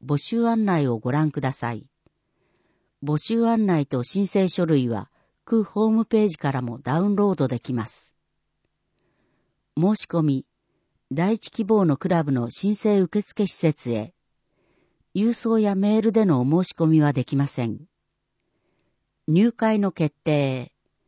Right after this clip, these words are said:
平成三十一年二月下旬に結果を郵送します。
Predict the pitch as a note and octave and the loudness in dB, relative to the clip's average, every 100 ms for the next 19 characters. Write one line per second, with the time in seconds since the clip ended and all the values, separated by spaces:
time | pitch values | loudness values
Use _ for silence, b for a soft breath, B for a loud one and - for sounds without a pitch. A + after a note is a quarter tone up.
0 | _ _ _ _ - A3 A#3+ B3 A#3 - | _ _ _ _ -6 -2 0 2 0 0
1 | A3+ G#3+ E3+ D3+ - D#3+ C#3+ A#2+ C3 F#3 | 0 0 2 0 2 0 2 0 0 -2
2 | - F3 E3 D#3 D3+ D3 C#3 - - C#3+ | -2 -2 0 0 2 2 -2 -6 -6 -6
3 | - G#3 G3+ E3+ E3+ - D3 - C3 A#2 | -4 -2 0 0 0 -2 -2 -4 -6 -6
4 | - - - | -8 -18 -20